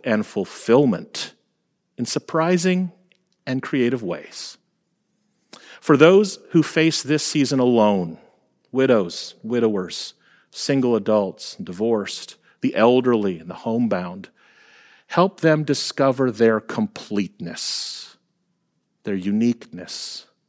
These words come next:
and their joy. So for peace in the midst of loneliness, Lord, in your mercy, you hear our prayer. We pray for peace for those who are grieving,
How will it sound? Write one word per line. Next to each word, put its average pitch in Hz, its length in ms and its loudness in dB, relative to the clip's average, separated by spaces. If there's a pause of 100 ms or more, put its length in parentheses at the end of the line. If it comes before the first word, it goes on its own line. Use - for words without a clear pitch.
(560)
and 87 160 -14
their 85 100 -10
joy. 85 440 -8 (1800)
So - 140 -10
for 101 140 -6
peace 160 520 -2
in 110 140 -4
the 110 80 0
midst 123 440 -2
of 117 100 -6
loneliness, 98 800 -4 (1000)
Lord, 90 200 -4
in 98 80 -6
your 117 120 -6
mercy, 101 500 -10 (1500)
you 101 120 -10
hear 92 240 -6
our 82 100 -12
prayer. - 340 -20 (2000)
We 139 80 -2
pray 185 220 4
for 196 140 0
peace - 640 0
for 139 180 4
those 139 320 4
who 147 140 0
are 143 100 0
grieving, 120 540 0